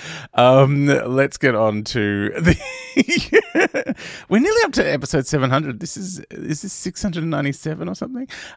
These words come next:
Um, uh, we'll get back on to Re-, Remembrance of the Daleks. But yes, if you've seen the Reversi trailers, uh, for, um, the new series coming up, well, the, the specials with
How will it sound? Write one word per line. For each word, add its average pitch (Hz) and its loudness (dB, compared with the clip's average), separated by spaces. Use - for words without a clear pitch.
Um, 139 2
uh, 110 4
we'll 131 -2
get 123 -2
back 131 2
on 131 2
to 117 0
Re-, 107 -2
Remembrance 113 0
of 101 -2
the 104 0
Daleks. 95 0
But 156 4
yes, 151 0
if 127 -2
you've 135 -4
seen 160 2
the 127 2
Reversi 113 0
trailers, 107 0
uh, 101 4
for, 104 2
um, 95 2
the 104 -4
new 101 -2
series 95 -4
coming 98 -2
up, 98 2
well, 107 0
the, 110 0
the 120 -2
specials 104 -2
with 101 -6